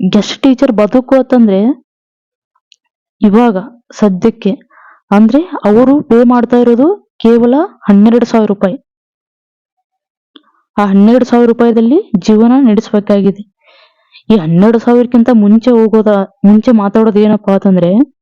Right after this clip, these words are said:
ಅವ್ರ ಸೆಲೆಕ್ಷನ್ ಪ್ರೊಸೆಸ್ ಇದೆ ಅಲ್ರಿ. ಹ್ಮ್, ಗೆಸ್ಟ್ ಟೀಚರ್ನೆಲ್ಲ ತಗೋತಿದಾರಲ್ಲ, ಹಳ್ಳಿಗಳಲ್ಲಿ ತಗೋತಿದ್ದಾರೆ. ಹ್ಮ್, ಎಷ್ಟೋ ಸ್ಕೂಲ್ಸ್ ಅಲ್ಲಿ ತಗೋತಿದ್ದಾರೆ ಕೂಡ.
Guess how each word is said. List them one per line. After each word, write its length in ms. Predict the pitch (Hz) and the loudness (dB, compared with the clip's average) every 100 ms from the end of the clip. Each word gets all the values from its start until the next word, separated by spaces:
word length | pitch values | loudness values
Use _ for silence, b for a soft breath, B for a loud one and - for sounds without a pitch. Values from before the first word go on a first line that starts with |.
| _ _ _ _ _ _ _ _ _ _ _ _ _ _ _ - | _ _ _ _ _ _ _ _ _ _ _ _ _ _ _ -4
ಅವ್ರ 120 | 220 | -4
ಸೆಲೆಕ್ಷನ್ 460 | 208 202 208 - 269 | -2 -2 -2 0 0
ಪ್ರೊಸೆಸ್ 420 | 226 220 262 - | 0 -2 -2 -2
ಇದೆ 140 | 240 | 0
ಅಲ್ರಿ. 320 | 247 220 214 233 - _ _ _ _ _ _ | 0 0 0 -2 -4 _ _ _ _ _ _
ಹ್ಮ್, 200 | 220 262 339 - B B B | 2 2 0 -12 B B B
ಗೆಸ್ಟ್ 260 | 226 - - | -4 -4 -4
ಟೀಚರ್ನೆಲ್ಲ 440 | 247 254 240 240 | -2 0 0 0
ತಗೋತಿದಾರಲ್ಲ, 760 | 240 214 202 233 226 226 208 180 185 262 - _ _ _ b b b - | 0 0 0 0 0 0 -2 -4 -4 -6 -10 _ _ _ b b b -2
ಹಳ್ಳಿಗಳಲ್ಲಿ 680 | 214 240 254 254 254 262 | 2 4 2 2 2 0
ತಗೋತಿದ್ದಾರೆ. 640 | 262 208 233 247 233 240 185 - _ _ _ _ 233 | 0 0 0 0 0 -2 -4 -10 _ _ _ _ 0
ಹ್ಮ್, 200 | 269 403 - _ - - | 2 0 -10 _ -20 -4
ಎಷ್ಟೋ 320 | 202 190 254 | -4 -2 -2
ಸ್ಕೂಲ್ಸ್ 400 | 262 - 247 247 | -2 0 -2 0
ಅಲ್ಲಿ 120 | 262 240 | -2 -2
ತಗೋತಿದ್ದಾರೆ 560 | 214 226 240 220 240 | 0 0 0 0 0
ಕೂಡ. 260 | 233 214 | -2 -2